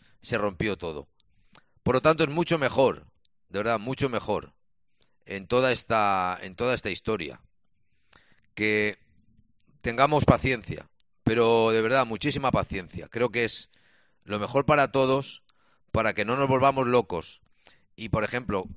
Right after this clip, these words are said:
con el tema del fichaje de, de Pablo Ramón, ser optimistas.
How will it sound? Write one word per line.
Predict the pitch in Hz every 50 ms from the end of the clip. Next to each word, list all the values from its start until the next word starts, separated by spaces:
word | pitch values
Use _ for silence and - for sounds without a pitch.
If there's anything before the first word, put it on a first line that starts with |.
| -
con | - 113 107 107
el | 101 90
tema | - 135 143 147
del | 143 139
fichaje | - 135 120 - 139 127 - - 90 82 78 - _ _
de, | 92 87 87 95 92 90 90 87 87 85 85 82 82 82 82 85 - - - - - _ - _ _ _ _
de | - - 80 82 87 90 87 82 - _ - _ _ _ _ - - - _ _ _ - _ _ _
Pablo | _ 113 120 127 123
Ramón, | 110 113 110 123 123 107 95 85 - _ _ _ _ _ _ _ _ _
ser | - - - 131 127
optimistas. | 127 95 - 110 104 104 92 - - - - - - - _